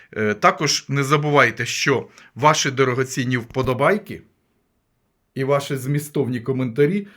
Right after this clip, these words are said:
це найважливіша підтримка, головний стимул і потужна мотивація для подальшої боротьби роботи. Слава Україні! Скорішої нам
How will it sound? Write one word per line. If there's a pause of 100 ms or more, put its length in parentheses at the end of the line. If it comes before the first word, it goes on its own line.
(180)
це
найважливіша
підтримка,
головний
стимул
і
потужна
мотивація
для
подальшої
боротьби
роботи. (280)
Слава
Україні!
Скорішої
нам